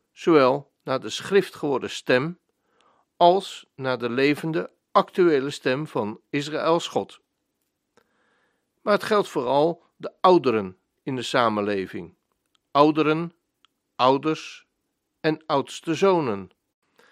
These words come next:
Zij zijn de dragende krachten in een gezonde Bijbelse democratie. Na het loven, de jod, het sloven, de kaf, het uittrekken,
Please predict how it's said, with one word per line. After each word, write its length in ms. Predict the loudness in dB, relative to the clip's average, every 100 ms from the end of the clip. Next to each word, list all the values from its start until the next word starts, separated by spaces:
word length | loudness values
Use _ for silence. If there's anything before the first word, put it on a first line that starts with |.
| _
Zij 500 | -8 0 2 2 -4 _ _
zijn 320 | 0 2 2
de 140 | -2 -4
dragende 540 | 0 2 0 -4 -8
krachten 520 | -6 -4 -4 -6 -12 _ _ _ _
in 140 | 0
een 80 | 0
gezonde 640 | -2 -2 0 2 0 -2 _ _ _ _
Bijbelse 600 | -6 0 2 2 -4 -4
democratie. 880 | -2 -2 -2 -4 -8 -2 -2 -2 _ _ _ _ _ _ _ _ _ _ _ _
Na 240 | 0 0 0
het 240 | -8 -8
loven, 640 | -2 0 0 0 -2 -2 _ _ _ _ _ _ _
de 140 | -10
jod, 380 | -2 -2 -2 -20 _ _ _ _ _
het 140 | _ -18
sloven, 720 | -6 0 2 0 -2 -4 -6 _ _ _ _
de 120 | _ -2
kaf, 440 | 2 2 -2 -20 _ _ _ _ _ -20
het 200 | -14 -4
uittrekken, 800 | 0 0 0 -2 2 0 0